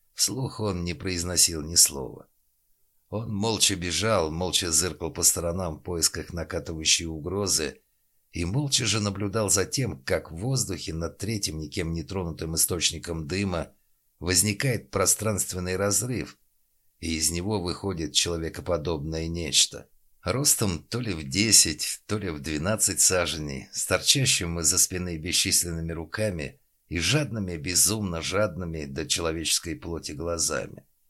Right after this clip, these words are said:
«Ива, тебе привет от брата!» На демоническом наречии заревел пришелец из пекла.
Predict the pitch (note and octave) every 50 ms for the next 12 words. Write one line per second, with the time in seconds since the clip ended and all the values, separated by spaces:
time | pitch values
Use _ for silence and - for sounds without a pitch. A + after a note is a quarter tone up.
0 | _ _ _ _ _ _ _ _ _ _ _ _ A2 G#2 G2 G#2 F#2+ D#2+ E2 D#2
1 | C#2 C#2+ C#2 C2+ B1+ B1 - - - - _ _ - - D#2 C#2+ C#2 D2+ D2 D2
2 | - D#2+ D#2+ D#2 D2+ D2+ D2+ C#2+ C#2 - D#2+ D#2+ D#2 D2+ D2 D#2+ D2 D2 C#2 C2+
3 | C2+ - - - A#1+ - - - _ _ _ _ _ _ _ _ _ F2 E2 D2+
4 | C2+ D2+ D#2 D#2 D#2 D2+ C#2+ - - - - D#2+ D#2 D#2 D2+ D2+ E2 D#2+ - -
5 | E2 D2+ C#2+ C2+ D#2 D2+ D2 D2 D2 C#2+ C2+ - - D2+ D2 - D#2+ C#2+ C2 C2
6 | - - D2+ C#2+ - - - C2+ B1 - - - - -